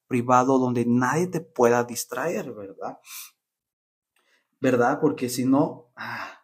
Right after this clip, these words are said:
encuentre un cuarto donde usted pueda apartarse de otras personas, cierre la puerta y tenga un tiempo personal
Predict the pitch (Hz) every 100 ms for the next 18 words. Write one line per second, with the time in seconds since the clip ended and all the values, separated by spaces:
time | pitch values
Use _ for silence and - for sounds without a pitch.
0 | _ 131 131 175 202 220 202 190 170 160
1 | 160 156 139 131 120 - 131 131 135 131
2 | 131 123 - - 127 123 127 123 117 113
3 | - 123 - 117 - 127 127 131 139 -
4 | _ _ - - 131 135 147 139 139 -
5 | 117 117 - 117 - 131 - 147 170 180
6 | 160 139 139 139 127 117 120 113 113 117